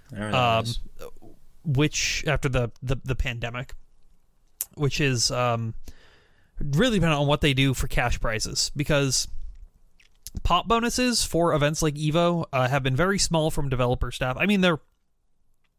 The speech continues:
Speaker 2: they've been great. I think Capcom gave, like, twenty thousand one year, which is huge for just, "We wanna run a game, an event here." Capcom gives a twenty K cap-, pop bonus to it.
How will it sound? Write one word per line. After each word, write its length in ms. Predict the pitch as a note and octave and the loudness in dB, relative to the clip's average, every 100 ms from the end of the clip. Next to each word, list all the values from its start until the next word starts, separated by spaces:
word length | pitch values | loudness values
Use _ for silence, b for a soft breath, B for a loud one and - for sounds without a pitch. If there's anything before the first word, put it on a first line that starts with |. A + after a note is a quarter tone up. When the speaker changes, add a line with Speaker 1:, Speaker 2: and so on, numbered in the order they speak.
| - - | -18 -2
Speaker 2:
they've 140 | A3+ | 0
been 180 | D3+ C3 | 0 -2
great. 260 | D3 E3 C3 | 0 2 2
I 80 | |
think 140 | B2 D3+ | -2 0
Capcom 320 | D3 C#3 D#3+ | -2 0 0
gave, 140 | C3 B2+ | -2 0
like, 140 | C3+ | 0
twenty 240 | - C3 | 0 -2
thousand 400 | A#2+ A#2 A#2+ D3+ | -2 -2 0 2
one 160 | D#3 E3+ | 2 0
year, 280 | F3+ G#3+ A#3 B B B B | 0 0 -2 B B B B
which 120 | G#3+ | 0
is 120 | E3 C3 | 0 0
huge 340 | A3 D3+ A2 | 2 0 0
for 160 | - C3 | 0 0
just, 320 | D3 B2+ - - _ _ _ | 0 0 -2 -6 _ _ _
"We 200 | D3+ C#3 | -4 0
wanna 260 | D3 D3 C#3+ | 2 4 4
run 180 | C#3 C#3+ | 2 0
a 40 | |
game, 220 | B2+ C3+ C#3 | 2 0 0
an 120 | C#3+ | 0
event 280 | C3 B2 C3 _ _ | 2 2 -2 _ _
here." 420 | D#3 E3 E3+ G3 G#3 - - _ - | -4 0 2 0 -2 -8 -14 _ -2
Capcom 320 | E3+ D#3 C#3+ | -2 0 0
gives 140 | C3 | 2
a 60 | C3+ | 0
twenty 260 | D3 B2+ | 0 -2
K 240 | B2 C3+ B2 | 0 0 0
cap-, 340 | - C3+ - | 0 -2 0
pop 220 | - C#3 | -2 0
bonus 400 | D#3+ E3+ G3 - | 0 0 0 -2
to 140 | - A#3 | -2 0
it. 140 | C#4 | 0